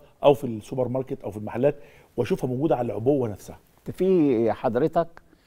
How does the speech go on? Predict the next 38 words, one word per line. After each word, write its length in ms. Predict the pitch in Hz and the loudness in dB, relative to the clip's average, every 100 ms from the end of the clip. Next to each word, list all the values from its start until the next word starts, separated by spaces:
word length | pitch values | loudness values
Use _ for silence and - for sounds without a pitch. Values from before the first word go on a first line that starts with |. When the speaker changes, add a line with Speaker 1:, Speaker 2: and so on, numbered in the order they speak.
| _ _ | _ _
Speaker 2:
تفتيش 400 | - 117 - 160 | -12 -6 -4 -4
الصيدليات. 480 | - - 101 87 82 | -4 -4 -2 -2 -2
احنا 500 | - 160 147 127 131 | -2 0 -2 0 2
ايام 160 | 151 165 | 2 0
ما 60 | |
كنا 240 | 127 139 131 | -4 -4 -6
في 180 | - 117 | -8 -14
حمايه 260 | - 151 139 | -8 -6 -4
المستهلك 460 | 120 - 170 165 | -6 -4 -4 -4
كنا 220 | - 127 | -6 -4
بنعمل 600 | 120 143 147 117 104 101 85 | -2 -2 -2 -2 -4 -6 -8
حملات 380 | 117 110 131 - | -6 -4 -4 -4
مشتركه 580 | 110 104 - - 123 - | -8 -8 -2 0 0 -2
مع 220 | 107 101 | -6 -6
تفتيش 420 | 95 104 - 135 - | -6 -8 -8 -10 -10
الصيدليات. 760 | - 113 110 104 104 117 156 - - _ _ _ _ - | -8 -4 -4 -4 -2 0 0 -2 -20 _ _ _ _ -6
ما، 200 | 147 131 | -4 -2
ما 300 | 139 147 120 | 0 0 0
كنا 300 | - 131 131 | -2 0 0
ب-، 80 | 123 | 4
يعني 360 | 143 143 139 | 4 4 2
احنا 220 | 131 156 139 | 0 -2 -4
كنا 220 | 151 143 | 0 -2
بنؤمن 400 | 139 226 151 113 | 0 0 0 0
بالايه؟ 580 | 110 107 120 120 143 - - _ _ _ - | -2 -2 0 2 2 0 -8 _ _ _ 4
Speaker 1:
العمل 240 | 147 175 | 6 6
الجماعي. 340 | 143 151 120 - - | 4 4 2 -2 0
Speaker 2:
العمل 380 | 131 131 185 120 | 6 8 8 4
الجماعي. 380 | 92 110 117 123 | 0 0 4 6
Speaker 1:
ده، 60 | 135 | 6
آه، 300 | 135 127 113 - | 4 0 0 4
Speaker 2:
اه، 180 | 165 131 | 6 6
Speaker 1:
صحيح. 80 | |
Speaker 2:
يعني 260 | 127 151 202 | 4 4 4
في 80 | 202 | 2
الاخر 300 | 202 233 196 | 2 2 6
هو 220 | 226 214 | 8 8
ه-، 200 | 175 180 | 6 0